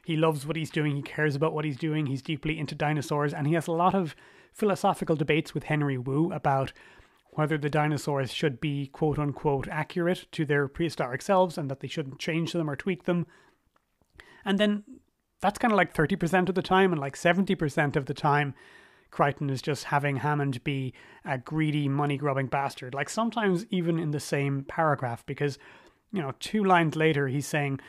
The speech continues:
"You know, Henry Wu, we must never forget the ultimate objective here is to make money, lots and lots of money." So,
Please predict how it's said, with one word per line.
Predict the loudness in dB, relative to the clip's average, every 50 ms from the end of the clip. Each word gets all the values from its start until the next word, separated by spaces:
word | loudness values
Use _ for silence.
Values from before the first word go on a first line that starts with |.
| -20 -20 -20 _ _
"You | -6 -2
know, | 0 2 2 2
Henry | 2 2 0 2 0
Wu, | 2 2 4 4 4
we | 4 2 0
must | 0 -2 -2 -2
never | -4 0 0 0
forget | 0 0 2 4 4 4 4
the | 2 2 2
ultimate | 2 2 2 0 0 0
objective | 0 2 2 2 2 0 -4 -2 -2
here | 0 0 0 0 0 -2 -8 -20 -20 -20 _ _
is | -18
to | -10 -6
make | -4 -4 -4 -4 -2
money, | -2 0 0 0 -2 -4 -6 0
lots | 0 -2 -2 -2 -10 -6 -4
and | -2 0 2
lots | 2 0 0 -4 -4 -4
of | 0 2
money." | 4 4 4 2 0 -2 -6 _ _ _ _ _ _ _ _ _ _ _ _ _ _ _ _ -20 _
So, | -10 -8 -4 -4 -4 -4